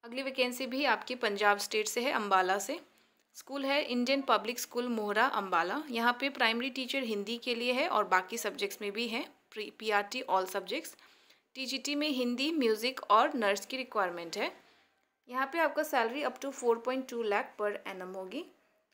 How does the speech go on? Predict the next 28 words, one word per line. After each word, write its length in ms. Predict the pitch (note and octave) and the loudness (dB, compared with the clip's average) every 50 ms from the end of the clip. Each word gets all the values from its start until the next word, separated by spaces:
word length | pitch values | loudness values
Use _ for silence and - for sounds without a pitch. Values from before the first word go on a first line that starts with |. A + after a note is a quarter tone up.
| _ _ _ | _ _ _
और 260 | - G3+ G3 G3 G3 | -8 -4 -4 -2 -4
सिर्फ 500 | F#3+ - - B3 C4 B3+ - - - - | -4 -2 -2 -2 -2 -2 -6 -12 -14 -12
यहाँ 200 | A3 A3 A3+ G#3 | -10 -6 -4 -4
पे 100 | G#3+ A3 | -4 -4
लिखा 240 | G#3+ G#3 - A#3 A3 | -8 -6 -4 -4 -4
गया 160 | G#3+ A3+ B3 | -2 -2 -2
है 100 | B3+ - | -4 -4
एक्सपीरियंस 680 | - - - - - - - A#3 A3 A3 A3+ A#3 A3+ | -6 -8 -8 -8 -12 -10 -8 -6 -4 -4 -4 -4 -6
कैंडिडेट 500 | - A3+ G#3 G#3 G3+ G3+ G3+ G#3+ G#3 G#3+ - | -6 -4 -4 -2 -4 -2 -2 -2 -4 -2 -4
ही 100 | A#3+ B3+ | 0 0
अप्लाई 320 | A#3+ A#3 A#3+ A#3 A3 A3+ A#3 | 0 0 0 0 0 0 0
करें। 320 | A3+ A#3+ A#3 B3 D4+ F4+ - - _ _ _ _ _ _ _ - | -2 -2 -2 -2 -2 -4 -8 -14 _ _ _ _ _ _ _ -8
और 120 | G#3 G#3 | -2 0
आपको 300 | G#3+ G#3 G#3+ G#3+ - A#3+ | 0 0 0 -2 -4 -6
अप्लाई 280 | A3+ A3+ A3 A3 G#3+ A#3 | -4 -2 0 0 0 0
करने 320 | A#3+ C4+ C4 C4 C#4 C#4 | 0 0 0 0 -2 -2
के 120 | C4+ D4 | -2 -4
लिए 180 | C#4 C4+ C4+ C#4 | -4 -2 0 2
रिज्यूमे 460 | B3+ A3 G#3 G3+ G#3 A3 A3+ A3+ B3 | 2 2 2 2 0 -2 -2 -2 -4
भेजना 440 | A#3+ A3 G#3+ G3+ G3 - - G#3+ A3+ | 0 2 2 2 0 0 0 0 0
है 220 | A#3 A#3 B3+ F4 - - _ _ _ _ _ _ _ _ _ _ _ _ _ _ _ _ _ _ _ _ _ _ _ _ G#3 | 0 0 -4 -4 -6 -10 _ _ _ _ _ _ _ _ _ _ _ _ _ _ _ _ _ _ _ _ _ _ _ _ -10
recruitment 640 | G#3 B3+ B3 - C#4+ D#4 D4+ D4+ D4 D#4+ E4 E4 D#4+ - C#4+ | -10 -10 -6 -4 -4 -4 -2 -2 -2 -2 -2 -2 -2 0 2
cell 240 | C4+ C4+ C4 C#4 - | 2 4 2 2 0
at 220 | A3 G#3+ G#3+ - | -2 -2 0 0
the 80 | A3 G#3+ A3 | 0 2 2
rate 240 | A3 G#3 G#3+ - | 2 0 -2 -6
gmail 360 | G#3+ A3 A3 A#3 A#3 A#3+ A3 G#3 | -6 -4 -2 -2 -2 2 2 4
dot 260 | F3+ F3+ F3+ - | 4 4 2 -2